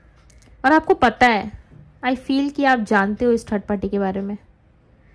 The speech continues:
आपको अंदाज़ा है। यस, आप जानते हो। अगर नहीं जानते तो आने वाले, अ, कुछ, अ, समय में बहुत जल्द जान जाओगे, ठीक है। यूनिवर्स, मुझे इनका नेक्स्ट एक्शन बताएं।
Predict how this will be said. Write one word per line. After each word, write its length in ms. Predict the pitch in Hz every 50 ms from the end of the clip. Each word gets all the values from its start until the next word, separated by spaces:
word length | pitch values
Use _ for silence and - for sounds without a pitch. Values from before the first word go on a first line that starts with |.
| - - - - -
आपको 240 | 233 226 - -
अंदाज़ा 460 | 262 247 233 220 214 202 202 202 220 226
है। 300 | 214 208 208 196 202 196 - _ - _ _ _ _ _ _ _ _ _ _ _ _ - _ _ _ _ - - - - _ - - - - - - - - - - - - -
यस, 280 | 226 233 240 247 247 -
आप 100 | 240 226
जानते 420 | 214 - 220 202 196 202 196 -
हो। 140 | 202 196 202 - - - - _ _ - - - - - - - - - - - - - - - - - - - - - - - - - - - - - - - - - - -
अगर 160 | - 247 294 277
नहीं 260 | 269 277 262 330 339
जानते 420 | 320 370 330 339 330 302 330 359
तो 140 | 359 359 277 240 -
आने 260 | - - 226 247 262
वाले, 180 | 262 254 269 277
अ, 220 | 277 - - 240
कुछ, 340 | 226 226 294 277 - - -
अ, 160 | 254 247 240
समय 340 | 233 - - 247 240 240 240
में 160 | 254 247 226
बहुत 260 | 226 220 233 233 208
जल्द 180 | - 233 226 220
जान 280 | 208 214 202 196 196 208
जाओगे, 320 | 208 196 190 196 214 226
ठीक 220 | - - 240 -
है। 280 | 262 277 277 - - - _ _ _ _ _ _ _ _ _ _ _ _ _ _ _ _ _ _ _ _ _ _ _ _ _ _ _ _ _ _ _ _ _ - - - - _ _ - 208 214
यूनिवर्स, 340 | 285 285 311 320 349 320 320
मुझे 180 | 302 285 302
इनका 200 | 311 294 285 311
नेक्स्ट 340 | 294 269 247 247 - - -
एक्शन 300 | 262 254 - - 262 254
बताएं। 360 | 247 233 226 233 233 240 240